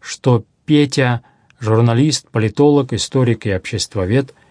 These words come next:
сейчас работает на власть. Работа на власть выполняла в сети функцию пули,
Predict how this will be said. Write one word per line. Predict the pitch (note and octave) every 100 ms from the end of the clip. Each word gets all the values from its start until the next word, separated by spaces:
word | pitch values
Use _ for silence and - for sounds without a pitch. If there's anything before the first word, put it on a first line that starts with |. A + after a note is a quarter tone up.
| _ -
сейчас | - A2 D#3 D#3+
работает | D#3 B2 C#3 C#3 C#3+ C3+
на | G2+ B2+
власть. | A2 F2 E2 - - - _ _ _ _ _ _ _ _ -
Работа | G#2 A#2+ B2 C#3+ C#3 C#3
на | D3 B2
власть | A2 B2 C3+ - - - _ _ _ _
выполняла | A#2+ B2+ C3+ C3+ C#3 C3+ C3+ B2
в |
сети | - C#3+ C3 C3 B2+ _ _ _ _
функцию | - C#3+ C#3 B2+ - C3+ B2+ B2+ B2 _ _ _
пули, | E3+ E3 C3+ G#2